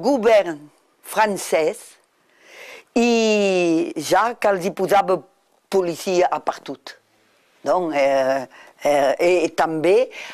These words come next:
eh, cal dir que aquí res era apuntat per, per això, eh? I hi ha molta gent que eren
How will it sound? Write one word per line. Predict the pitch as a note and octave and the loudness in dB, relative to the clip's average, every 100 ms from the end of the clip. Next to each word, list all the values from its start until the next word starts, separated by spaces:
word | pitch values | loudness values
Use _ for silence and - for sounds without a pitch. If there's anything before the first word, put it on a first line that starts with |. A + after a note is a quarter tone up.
| - | -10
eh, | G3 F3+ E3 E3 - C#3+ - _ - | -2 0 2 0 -2 -10 -12 _ -10
cal | - F3 B2+ | -4 -4 -2
dir | A3+ - | -2 -2
que | F#3+ - | 0 0
aquí | - - G3+ B3 A3 | -2 -2 -2 0 0
res | E3 A3+ A#3 - | 0 0 0 0
era | F#3 F#3 E3+ D#3 - - | 0 0 0 -4 -4 -8
apuntat | E3 E3+ C#3 A#2+ G#3 C4+ - _ _ _ _ _ _ _ _ _ _ _ _ _ _ _ _ _ - | -6 -6 -8 -2 0 0 -6 _ _ _ _ _ _ _ _ _ _ _ _ _ _ _ _ _ -2
per, | F3 D#3+ C#3+ C#3 C#3+ C#3 C3 | 0 2 0 0 0 -2 -6
per | C#3+ C3+ | -4 -4
això, | - F3+ C#3+ - _ _ - | -6 -6 -8 -12 _ _ -6
eh? | D3 D#3+ - - - | -4 -4 -8 -8 -2
I | F3 E3+ | 0 2
hi | E3 | 2
ha | |
molta | D3+ F3 G#3+ - F#3 | 2 0 -2 -2 -2
gent | D3 F3 E3+ - - - - | 0 0 0 -8 -18 -10 -2
que | |
eren | D#3+ D#3+ D#3+ D3 D3 | 2 2 2 0 -2